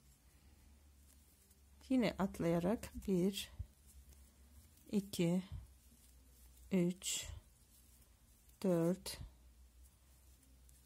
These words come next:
beş, altı.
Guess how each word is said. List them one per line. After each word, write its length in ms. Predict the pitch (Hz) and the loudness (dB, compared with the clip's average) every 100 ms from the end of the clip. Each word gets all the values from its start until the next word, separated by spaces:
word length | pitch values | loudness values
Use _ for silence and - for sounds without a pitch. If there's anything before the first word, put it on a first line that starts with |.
| - | -8
beş, 680 | 208 196 196 226 - - - - - - - - - - - - - - _ - - - _ - - _ _ | 0 2 2 2 2 0 -2 -10 -20 -20 -20 -20 -20 -20 -20 -20 -20 -20 _ -20 -20 -20 _ -20 -20 _ _
altı. 420 | - 180 151 - | -2 -2 -2 -10